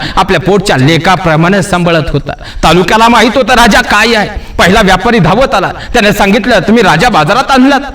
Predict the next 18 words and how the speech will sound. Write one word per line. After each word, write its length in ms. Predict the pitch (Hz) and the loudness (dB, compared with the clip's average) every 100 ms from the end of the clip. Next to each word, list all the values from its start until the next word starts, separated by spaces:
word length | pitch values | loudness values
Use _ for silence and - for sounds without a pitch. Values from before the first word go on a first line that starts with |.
| - - | -8 -2
विकायला 360 | 196 233 269 | 0 2 2
आणलात?" 340 | 285 247 240 269 269 - - | 4 4 2 0 -4 -12 -4
आणि 140 | 185 | -4
त्यावेळी 300 | 175 185 170 | 0 0 0
शेतकऱ्याने 540 | - 156 165 196 190 151 | -2 -4 -4 0 2 2
डोळ्यातले 380 | 151 202 190 | 0 0 0
अश्रू 260 | 156 143 214 | -2 0 0
लपवत 340 | 196 196 208 | -2 0 -2
सांगितलं, 480 | - 185 175 170 180 - - - | -2 -2 -2 -2 -6 -10 -10 -2
"अहो, 140 | 190 | 0
दुष्काळानं 580 | 170 175 - 214 190 226 | 2 0 0 0 2 2
अशी 260 | 175 - 202 | 0 0 0
अवस्था 400 | 175 202 202 226 | 0 -2 0 0
झाली 360 | 151 196 165 | 0 2 0
की 360 | 160 - - 233 | -2 -8 -4 0
माझ्या 280 | 185 175 180 | 2 2 2
राजाला 500 | 170 190 170 180 214 175 160 | 2 2 2 2 2 -2 -2
खाई-, 220 | 170 | 0